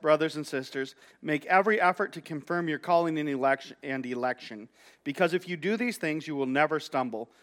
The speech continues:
For in this way, entry into the eternal kingdom of our Lord and Savior Jesus Christ will be richly provided for you." Uh, Peter is going to close out this paragraph and close out this,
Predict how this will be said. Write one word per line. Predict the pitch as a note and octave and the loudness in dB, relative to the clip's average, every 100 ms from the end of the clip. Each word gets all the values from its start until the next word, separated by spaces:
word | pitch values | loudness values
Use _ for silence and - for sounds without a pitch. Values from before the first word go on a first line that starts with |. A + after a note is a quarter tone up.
| _ _ | _ _
For | E3 D#3 | 2 4
in | G3+ | 4
this | A#3+ F#3+ | 0 2
way, | D#3 C3+ C#3 | 2 4 0
entry | D#3+ D#3+ A3 G#3 F3+ | -2 -2 -2 -2 -2
into | D3+ D3 | -6 -4
the | C3+ | -4
eternal | B2+ F#3+ G3 | -2 -2 -2
kingdom | F#3+ D3 C#3 | -2 -6 -4
of | C3+ B2 | -2 0
our | B2 | 0
Lord | A#2+ B2+ D3+ F3 F#3 G#3 - _ | -2 0 4 4 2 -4 -14 _
and | - C3+ | -4 -2
Savior | C3 F3+ E3 C3+ C3 | -2 -2 -2 -2 -4
Jesus | C#3 D#3 D#3+ | -4 -6 -6
Christ | - B2+ B2 | -2 -2 -2
will | C3+ A#2+ | -8 -8
be | A#2+ | -4
richly | A#2+ C3 - B2+ | -2 -2 -4 -8
provided | - B2 A#2+ A#2 A2+ A2+ - | -8 -4 0 0 -2 -8 -14
for | - A#2+ | -8 -8
you." | A2+ G#2 A2 _ _ - - - - - | -8 -12 -20 _ _ -20 -20 -20 -20 0
Uh, | D3+ D#3 D#3 - - _ | 8 8 8 0 -12 _
Peter | A3 A3+ A#3+ A3+ | 2 8 10 10
is | G3+ | 8
going | F#3 G3 | 4 2
to | F#3 | 2
close | E3+ G3+ F#3+ F3 | -2 6 6 6
out | G3 G#3 A3 | 6 6 6
this | F3 - | -2 -4
paragraph | G#3+ A3 G#3+ G#3+ G#3 F3+ | 0 2 8 10 10 6
and | D3+ | -4
close | F3+ D#3 C#3+ E3 | -2 -2 -2 0
out | F3 F3+ | 0 0
this, | D#3+ D3 | -4 -6